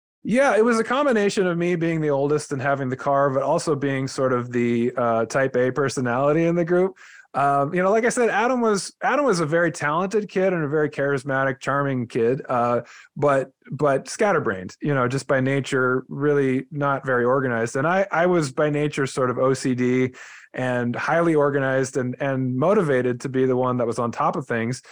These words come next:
And so, yeah, I was the one that was, made sure that we had a demo tape, and I was taking it around town to all the, the, uh, the Hollywood clubs, the Whiskey, the Roxy, and the Troubadour,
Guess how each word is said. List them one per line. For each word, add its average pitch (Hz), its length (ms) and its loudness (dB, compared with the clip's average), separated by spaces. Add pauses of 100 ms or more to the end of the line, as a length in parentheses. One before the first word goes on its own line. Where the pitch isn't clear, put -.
(460)
And 156 520 0 (160)
so, 170 300 2
yeah, 214 220 2
I 165 100 2
was 233 160 0
the 240 80 0
one 175 280 2
that 156 120 0
was, 143 340 -2 (120)
made 156 320 0
sure 160 180 2
that 147 80 2
we 139 100 2
had 135 220 2
a 123 60 0
demo 165 360 0
tape, 156 360 0
and 131 100 2
I 123 60 0
was 123 180 -2
taking 147 320 -2
it 139 120 0
around 131 360 0
town 147 360 0
to 127 280 0
all 127 160 0
the, 120 380 -2
the, 117 200 0
uh, 110 180 0 (280)
the 123 60 -2
Hollywood 135 400 2
clubs, 151 420 0
the 131 80 -2
Whiskey, 143 460 0
the 127 100 0
Roxy, 135 480 -2
and 120 100 -2
the 107 60 -6
Troubadour, 143 720 2